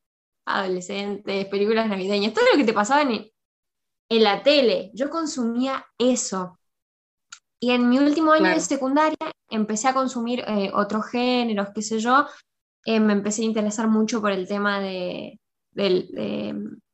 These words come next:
Speaker 1: de los cómics y todo esto, y ahí empecé como a abrir un poco mi repertorio de películas, eh, pero siempre era como las clásicas, veía mis películas favoritas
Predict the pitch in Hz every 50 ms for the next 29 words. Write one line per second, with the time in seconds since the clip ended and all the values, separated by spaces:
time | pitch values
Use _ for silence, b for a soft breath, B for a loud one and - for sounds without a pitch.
0 | _ - 196 196 202 202 - - 214 220 226 233 233 233 226 226 226 226 220 214
1 | 214 220 220 - - - 196 - 208 208 208 220 233 220 - - - 254 269 294
2 | 330 - - _ _ _ _ _ _ _ _ _ _ _ - - 214 226 269 359
3 | 381 392 370 - - 294 285 285 277 262 247 233 226 214 196 190 190 190 185 185
4 | - - - - 202 190 196 208 226 233 226 220 208 214 208 214 233 220 208 190
5 | 196 202 196 185 202 196 190 196 - 220 220 220 220 220 208 196 196 196 190 190
6 | 202 208 196 - 185 185 180 180 190 185 - - _ _ _ _ _ _ _ _
7 | - 220 220 208 208 202 196 208 214 233 226 - 285 294 294 311 320 311 294 277
8 | 240 220 214 208 214 214 - 247 208 208 202 196 - 202 202 214 233 269 294 311
9 | 294 - 220 247 247 - 277 269 254 - 247 214 214 220 277 294 285 320 311 320
10 | 320 320 - - _